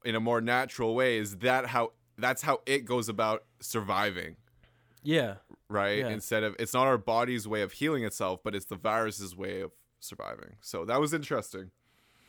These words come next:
Speaker 2: That's, yeah, that's really cool, actually. Cool
Speaker 1: Yeah,
Speaker 2: thing
Speaker 1: it,
Speaker 2: about
Speaker 1: again, you know, we've talked about it so many times, just changing the perspective a little bit, kind of expanding the mind and just kind of looking at things from a new angle. And it's
Speaker 2: Yeah.
Speaker 1: kind of interesting where,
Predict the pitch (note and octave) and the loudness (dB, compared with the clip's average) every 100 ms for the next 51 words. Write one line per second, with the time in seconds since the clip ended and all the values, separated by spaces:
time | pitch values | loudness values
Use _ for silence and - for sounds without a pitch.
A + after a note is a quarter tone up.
0 | _ - - - - A#2+ - C#3+ C3+ A2+ | _ -20 -20 -18 -10 -8 -2 0 0 -2
1 | - B2 - C#3 G#2+ G2+ - G#2+ G#2 G2+ | -6 -8 -6 -6 -6 -8 -8 -6 -6 -8
2 | _ - F#3 G3 C3+ A#2 - - - - | _ -2 2 4 2 2 -2 -6 -16 -6
3 | B2 D3 E3+ C#3+ B2 B2+ B2+ C3 C#3 B2 | 0 4 6 4 0 2 2 2 0 0
4 | C3 A#2+ - C#3 B2+ B2 A2 A#2 A#2 G#2 | 0 0 4 4 4 0 2 2 2 0
5 | G#2+ - B2+ A#2+ A#2 A#2+ A#2+ - B2 A#2 | -6 0 2 2 0 -4 -4 -2 2 2
6 | - G#2+ A2 G#2+ G#2+ A2 G#2+ G#2+ - A2+ | 0 -4 -2 0 0 2 2 2 -2 -2
7 | A2 G#2 - - A2+ A2 G#2+ G#2+ G#2+ G#2+ | 0 -2 -6 0 2 2 0 -2 0 2
8 | A2 G#2 G#2 - A2+ G#2+ A2 - A2+ G#2 | 0 -2 -6 -2 -2 0 -2 -2 -4 -4
9 | - G#2 - A2 G#2 G#2 G#2 G#2 G#2 G#2 | -4 -8 -6 -8 -6 -4 -4 -2 -2 -2
10 | G2+ G2 G2 - G2+ G2+ G2+ G2 - C#3+ | -2 0 0 -2 0 0 0 -4 -2 0
11 | B2+ A2+ A2 - A2+ G#2+ A2 G#2 A2 G2+ | 0 0 0 -2 -4 -2 -2 -2 -6 -4
12 | G#2+ G#2 G#2 | -2 0 -2